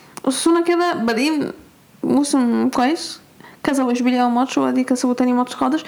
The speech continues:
كده كده أصلا قادش السنة اللي فاتت كان على وشك إن هم يسقطوا، فمش مقياس إن أنا أقول إيه ده، أوه ماي جاد. بس حاجة بقى، <laughs> الماتش اللي فات اللي قدام إشبيليا اتحسبت ضربة جزاء لأوساسونا. تمام. الماتش ده بقى،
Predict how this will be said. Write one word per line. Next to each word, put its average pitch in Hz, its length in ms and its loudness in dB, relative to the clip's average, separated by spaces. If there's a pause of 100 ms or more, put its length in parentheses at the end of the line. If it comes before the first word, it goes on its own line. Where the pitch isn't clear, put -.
(220)
كده 403 140 0
كده 415 320 2
أصلا 381 320 0
قادش 339 440 0
السنة 311 220 0
اللي 311 80 -2
فاتت 330 140 -2
كان 269 80 2
على 240 160 2
وشك 302 200 -4
إن 302 60 0
هم 294 160 -2
يسقطوا، 277 300 -4
فمش 262 300 -2
مقياس 294 420 -2
إن 277 80 2
أنا 277 180 2
أقول 285 160 -2
إيه 294 60 -2
ده، 285 100 -2
أوه 294 80 0
ماي 277 160 -2
جاد. 269 200 -2 (520)
بس 302 140 -2
حاجة 392 240 0
بقى، 262 260 0 (680)
<laughs> - 680 -12
الماتش 392 300 2
اللي 330 140 2
فات 320 180 0
اللي 302 120 -2
قدام 277 180 0
إشبيليا 294 440 2 (440)
اتحسبت 359 400 0
ضربة 349 240 2
جزاء 294 300 -2
لأوساسونا. 277 520 -2 (500)
تمام. 240 300 0 (720)
الماتش 359 340 2
ده 294 120 0
بقى، 240 220 -2